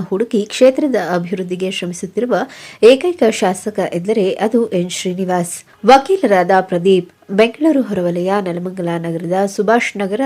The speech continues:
ಹದಿನೇಳನೇ ವಾರ್ಡ್ ರಸ್ತೆ ಡಾಂಬರೀಕರಣ ಪೂಜೆ ಕಾರ್ಯಕ್ರಮವನ್ನ ನೆಲಮಂಗಲ ಜನಪ್ರಿಯ ಶಾಸಕರಾದ ಎನ್ ಶ್ರೀನಿವಾಸ್ ಮತ್ತು ಸ್ಥಾಯಿ ಸಮಿತಿಯ ಮಾಜಿ ಅಧ್ಯಕ್ಷರು ಮತ್ತು ನಗರಸಭೆ ಹಾಲಿ ಸದಸ್ಯರಾದ ಪ್ರದೀಪ್ ಮತ್ತು ಗಣ್ಯ ವ್ಯಕ್ತಿಗಳು ಚಾಲನೆ ನೀಡಿದರು.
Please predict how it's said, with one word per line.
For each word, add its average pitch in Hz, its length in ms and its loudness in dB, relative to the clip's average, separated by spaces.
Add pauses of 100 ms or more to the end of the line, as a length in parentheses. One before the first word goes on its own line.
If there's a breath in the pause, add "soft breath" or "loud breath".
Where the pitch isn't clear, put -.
(420 loud breath)
ಹದಿನೇಳನೇ 262 640 4
ವಾರ್ಡ್ 185 340 0
ರಸ್ತೆ 185 360 -2
ಡಾಂಬರೀಕರಣ 180 720 -4
ಪೂಜೆ 180 360 -4
ಕಾರ್ಯಕ್ರಮವನ್ನ 175 640 -4 (220)
ನೆಲಮಂಗಲ 247 440 2 (100)
ಜನಪ್ರಿಯ 208 580 -2
ಶಾಸಕರಾದ 180 640 -6
ಎನ್ 185 260 -4
ಶ್ರೀನಿವಾಸ್ 196 640 -4
ಮತ್ತು 190 260 -6
ಸ್ಥಾಯಿ 202 320 -2
ಸಮಿತಿಯ 214 460 -4
ಮಾಜಿ 185 320 -6
ಅಧ್ಯಕ್ಷರು 220 600 -4 (500 loud breath)
ಮತ್ತು 285 420 0
ನಗರಸಭೆ 220 560 2
ಹಾಲಿ 202 320 0
ಸದಸ್ಯರಾದ 175 680 -2
ಪ್ರದೀಪ್ 196 420 -2
ಮತ್ತು 196 240 0
ಗಣ್ಯ 196 280 -4
ವ್ಯಕ್ತಿಗಳು 208 600 -2 (360 loud breath)
ಚಾಲನೆ 269 420 4
ನೀಡಿದರು. 175 720 -2